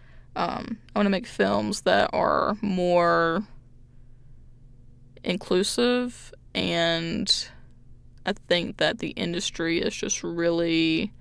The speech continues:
set in a lot of its specific ways and just has a lot of negatives and negativity to it. And that is something that I would love to change about it, or at least start the process of changing. You know, I think that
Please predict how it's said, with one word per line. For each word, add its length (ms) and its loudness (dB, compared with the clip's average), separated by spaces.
set 480 4
in 160 -2
a 60 -2
lot 200 0
of 60 2
its 140 -4
specific 600 -4
ways 540 0
and 220 -4
just 300 -4
has 240 0
a 80 -2
lot 340 0
of 500 -2
negatives 1160 -2
and 120 2
negativity 680 -2
to 220 -4
it. 340 -10
And 260 0
that 160 2
is 100 -2
something 360 -2
that 180 0
I 80 2
would 180 -4
love 880 2
to 420 -2
change 300 -4
about 220 -2
it, 220 -4
or 140 2
at 80 2
least 460 0
start 260 4
the 80 -2
process 480 0
of 100 -6
changing. 640 -4
You 100 0
know, 140 0
I 100 2
think 380 -4
that 400 2